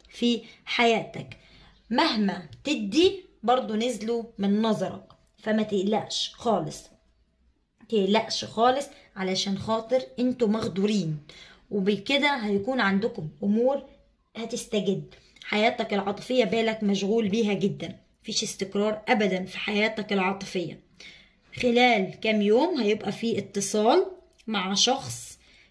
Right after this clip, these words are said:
بينك وبينه زعل، هيتكلموا، هتتكلموا مع بعض،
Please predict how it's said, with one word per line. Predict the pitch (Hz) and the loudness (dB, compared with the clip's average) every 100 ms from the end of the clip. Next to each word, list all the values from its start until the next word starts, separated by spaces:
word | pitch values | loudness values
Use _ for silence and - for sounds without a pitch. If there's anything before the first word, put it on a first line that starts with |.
| _ | _
بينك | 190 247 220 202 | 2 2 2 -2
وبينه | 202 202 220 202 | 2 2 2 2
زعل، | 226 220 311 370 - - | 2 2 2 -2 -10 -14
هيتكلموا، | 208 196 196 - 208 208 226 226 185 - _ | -2 -2 -2 -2 -2 4 4 2 -2 -8 _
هتتكلموا | - 202 202 196 214 190 | -14 -6 -2 0 0 0
مع | 185 180 | -2 -2
بعض، | 185 269 330 | -2 -2 -4